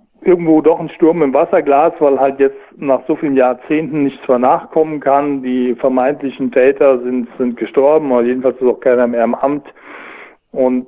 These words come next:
ähm, die Einordnung, dass es eben bei fast allen Vereinen so war, um überhaupt, ähm, zu wirtschaften zu können,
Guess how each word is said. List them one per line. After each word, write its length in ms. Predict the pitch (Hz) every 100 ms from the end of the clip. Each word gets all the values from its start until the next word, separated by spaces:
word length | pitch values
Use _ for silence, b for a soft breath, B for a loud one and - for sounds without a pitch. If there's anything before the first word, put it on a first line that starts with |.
| -
ähm, 800 | 123 120 120 120 - 127 - - -
die 120 | 143
Einordnung, 580 | 127 143 143 135 139 135
dass 140 | 127 120 139
es 180 | -
eben 720 | 131 127 127 117 - - 190 - -
bei 120 | 127
fast 300 | - 127 -
allen 260 | 127 139 135
Vereinen 440 | 135 123 139 135
so 160 | 123 113
war, 400 | 120 143 156 - B B B B
um 280 | - 135 131
überhaupt, 500 | 120 120 131 139 - - - 135
ähm, 440 | 131 127 127 104 - - B B B
zu 100 | 131
wirtschaften 580 | 123 175 - 160 - -
zu 80 | -
können, 420 | - 135 131 135